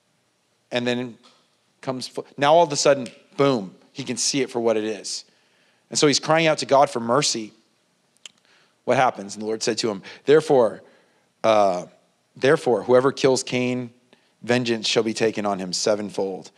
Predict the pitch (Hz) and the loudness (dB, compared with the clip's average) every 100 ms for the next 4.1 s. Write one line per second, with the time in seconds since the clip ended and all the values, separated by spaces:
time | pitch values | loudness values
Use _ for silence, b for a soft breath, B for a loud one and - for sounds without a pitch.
0 | B B B 113 110 120 120 - 113 107 | B B B -6 0 0 2 0 0 0
1 | 107 110 110 107 95 98 95 - B B | 0 -2 -2 -8 -8 -10 -10 -16 B B
2 | 113 104 - 113 117 123 120 117 - 113 | -4 -4 -8 -8 -6 -6 -6 -6 -4 -4
3 | 113 101 98 95 - 92 - 110 95 90 | -4 -6 -8 -6 -8 -10 -6 -4 -4 -10